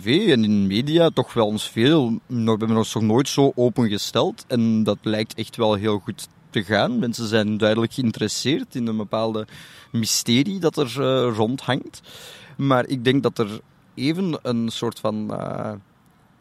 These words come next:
perceptieverandering moet gebeuren. Ik denk dat onze gemeenschap ook wordt overdreven in zijn grootte.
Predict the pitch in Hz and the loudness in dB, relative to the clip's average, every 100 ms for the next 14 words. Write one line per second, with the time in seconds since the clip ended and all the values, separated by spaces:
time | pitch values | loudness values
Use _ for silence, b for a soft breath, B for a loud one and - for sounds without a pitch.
0 | _ - 117 135 - - 185 - 151 117 | _ -20 -6 -4 0 0 0 -2 0 2
1 | 117 110 107 107 110 - 120 104 - 117 | 2 2 0 -2 -4 -6 -6 -6 -8 -2
2 | 113 107 110 104 - 139 135 139 123 165 | 2 2 2 0 -2 0 2 4 2 0
3 | 180 123 120 117 156 156 - 127 - 143 | 0 -2 -4 0 0 0 -2 -4 -4 -4
4 | 143 - 131 117 - 151 131 123 117 120 | -4 -4 -4 -4 0 2 2 0 2 2
5 | 151 165 131 120 135 113 110 101 - 113 | 2 2 -2 0 0 0 -2 -4 -6 0
6 | 139 - | 0 0